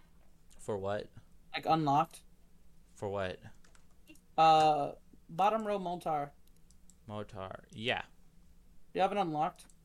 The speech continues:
Speaker 1: Yeah.
Speaker 2: How much does it cost? Okay.
Speaker 1: It's a good amount, a good chunk of money.
Speaker 2: Thirty-four.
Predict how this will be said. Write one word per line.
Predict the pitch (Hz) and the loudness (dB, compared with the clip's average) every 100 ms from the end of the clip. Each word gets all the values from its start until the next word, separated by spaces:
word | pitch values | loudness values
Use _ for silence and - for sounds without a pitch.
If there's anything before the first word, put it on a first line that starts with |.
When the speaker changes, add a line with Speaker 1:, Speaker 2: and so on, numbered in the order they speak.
| - | -12
Speaker 1:
Yeah. | 101 - - - | -12 -12 -20 -18
Speaker 2:
How | 185 | -14
much | 185 | -12
does | 160 | -12
it | 156 | -10
cost? | - - - - - - - - - - - - - | -8 -10 -12 -18 -20 -20 -20 -20 -20 -20 -20 -20 -20
Okay. | - - | -20 -18
Speaker 1:
It's | - - - - - - - 117 | -16 -14 -16 -18 -20 -20 -20 -16
a | |
good | 117 185 | -12 -10
amount, | 185 175 - | -10 -12 -14
a | 147 | -14
good | 185 - | -16 -14
chunk | - 320 | -12 -12
of | |
money. | 185 180 92 - | -10 -10 -10 -12
Speaker 2:
Thirty-four. | - 82 - - - - | -14 -14 -14 -12 -10 -10